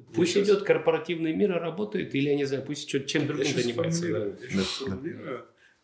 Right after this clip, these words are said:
Speaker 2: Э, дело в том, что есть один базовый принцип, э,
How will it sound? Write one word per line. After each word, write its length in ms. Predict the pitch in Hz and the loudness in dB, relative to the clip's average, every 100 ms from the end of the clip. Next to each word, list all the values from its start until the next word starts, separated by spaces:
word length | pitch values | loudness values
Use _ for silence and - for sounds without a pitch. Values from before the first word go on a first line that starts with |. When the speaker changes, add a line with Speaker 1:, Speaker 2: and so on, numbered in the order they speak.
| _ | _
Speaker 2:
Э, 420 | 113 110 110 107 107 | -10 -8 -8 -10 -8
дело 200 | 113 127 | -6 -4
в 80 | - | -4
том, 100 | 185 | -6
что 440 | - - 113 104 - _ _ _ _ _ - _ _ _ _ _ _ - - | -4 -4 -4 -6 -12 _ _ _ _ _ -20 _ _ _ _ _ _ -20 -10
есть 220 | 127 - | -6 -2
один 340 | 107 123 110 - - | -2 -4 -8 -12 -6
базовый 340 | 123 107 98 | -4 -4 -6
принцип, 580 | 98 151 170 165 110 - - _ _ _ | -6 -4 -4 -4 -6 -6 -18 _ _ _
э, 360 | 110 104 92 | -10 -8 -8